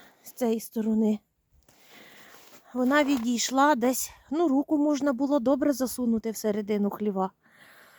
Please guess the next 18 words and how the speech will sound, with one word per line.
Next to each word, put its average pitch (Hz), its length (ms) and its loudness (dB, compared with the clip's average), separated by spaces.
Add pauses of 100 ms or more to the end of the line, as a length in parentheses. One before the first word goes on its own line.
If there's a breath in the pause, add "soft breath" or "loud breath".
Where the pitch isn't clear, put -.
(800 soft breath)
Я 240 160 -2
попросила 240 680 -2
там 240 240 0
одного 233 400 -2
знайомого 214 600 0
мужчину. 220 540 -6 (1160 soft breath)
Кажу: 233 300 -6
«Що 247 200 0
мені 269 300 0
робити?» 254 520 -6
Думаю, 233 320 0
мужчина 240 480 0
ж - 120 -8
то 220 100 -6
ліпше 269 380 -6
знає, 233 400 0
чим 202 200 -6
я. 208 200 -4